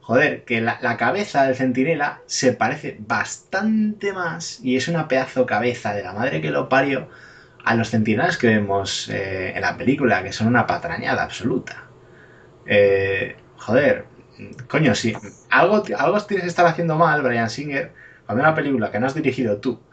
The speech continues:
el aspecto de los centinelas se parece bastante más al, al aspecto que tenían los cómics. Entonces, joder, eh, no cambies lo que puede estar bien, siga, sí, que siga esa ti-, esa tónica, que siga esa dinámica,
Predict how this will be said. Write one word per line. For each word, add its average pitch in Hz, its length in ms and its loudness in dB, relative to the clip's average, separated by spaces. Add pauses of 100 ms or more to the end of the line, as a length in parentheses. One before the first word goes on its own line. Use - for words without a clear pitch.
(720)
el 113 80 -4
aspecto 131 540 0
de 104 60 2
los 104 100 -4
centinelas 131 560 0
se 104 120 -6
parece 104 220 -2
bastante 110 400 -4
más 110 260 -2
al, 90 240 -4
al 92 140 -8
aspecto 101 400 -4
que 95 100 -2
tenían 92 240 -6
los 82 140 -8
cómics. - 580 -4 (680)
Entonces, - 280 0
joder, 123 400 2 (320)
eh, 113 580 2
no 113 560 4
cambies 160 420 2
lo 120 120 2
que 110 80 -2
puede 123 220 6
estar 135 260 0
bien, 160 680 -4
siga, 131 680 2
sí, 139 280 -10
que 117 120 -8
siga 151 200 -2
esa 143 220 -2
ti-, 165 140 -4
esa 143 280 -4
tónica, 170 400 0
que 107 240 -6
siga 143 200 0
esa 147 180 -2
dinámica, 165 640 0